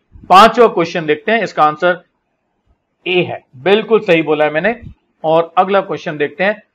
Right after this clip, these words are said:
the growth of the pollen tube towards ovules is due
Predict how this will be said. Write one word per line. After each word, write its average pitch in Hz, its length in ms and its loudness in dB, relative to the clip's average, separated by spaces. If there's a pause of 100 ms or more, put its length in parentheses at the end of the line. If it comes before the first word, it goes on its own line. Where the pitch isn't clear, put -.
(340)
the 185 160 -8 (140)
growth 247 400 0
of 160 220 -2
the 220 80 -4 (220)
pollen 180 420 -2
tube 151 340 -4 (880)
towards 208 560 4
ovules 185 480 -4
is 139 140 -6
due 131 180 -10